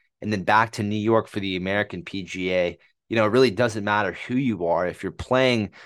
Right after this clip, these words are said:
three or more weeks in a row on the P G A Tour, it's just proven that players' results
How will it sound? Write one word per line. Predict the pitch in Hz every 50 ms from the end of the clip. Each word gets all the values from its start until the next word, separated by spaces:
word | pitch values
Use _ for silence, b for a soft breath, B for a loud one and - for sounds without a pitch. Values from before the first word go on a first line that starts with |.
| B B B _ - - - -
three | 127 113 110 135 156 156
or | 139
more | 120 117 117 123 120 113
weeks | 110 117 113 107 - -
in | 95
a | 87
row | 87 101 107 107
on | 104
the | 92
P | 85 - - 107
G | 104 92 92 98 98
A | 92 87
Tour, | 87 - - 98 101 92 85
it's | - - 85 -
just | - - 120 - - _
proven | - - - - 127 143 147 123 101 98 95 90
that | 90 90 85 -
players' | - - - 113 117 113 110 110 101 95
results | 92 95 92 87 90 107 101 95 - - -